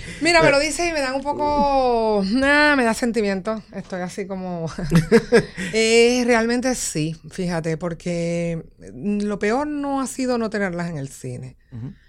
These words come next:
Speaker 1: Lo peor a lo mejor ha sido que no ha sido visto como lo estás viendo tú y como lo ha entendido mucha otra gente,
Speaker 2: Ujú.
Speaker 1: ¿verdad? En los festivales que fuimos,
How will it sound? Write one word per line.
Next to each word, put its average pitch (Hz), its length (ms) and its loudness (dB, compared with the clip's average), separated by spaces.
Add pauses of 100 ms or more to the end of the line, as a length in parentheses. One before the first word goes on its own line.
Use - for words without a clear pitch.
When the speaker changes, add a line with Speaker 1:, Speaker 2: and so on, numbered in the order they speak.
(120)
Speaker 1:
Lo 185 260 0
peor 185 320 -2
a 202 60 0
lo 196 100 -4
mejor 196 260 -6
ha 190 100 -6
sido 165 560 -4
que 151 200 -6
no 147 100 -4
ha 151 80 -6
sido 156 1000 -4 (960)
visto 160 760 -4 (460)
como 160 220 -2
lo 147 80 -2
estás 151 240 -6
viendo 160 280 0
tú 143 240 -8 (360)
y 170 120 -2
como 143 240 -4
lo 135 80 -6
ha - 20 -6
entendido 156 680 -2
mucha 156 320 -6
otra 147 200 -4
gente, 139 280 0
Speaker 2:
Ujú. 143 60 -8
Speaker 1:
¿verdad? 262 240 -8
En 151 100 -4
los 147 120 -4
festivales 147 400 -4
que 156 140 -6
fuimos, 160 420 -6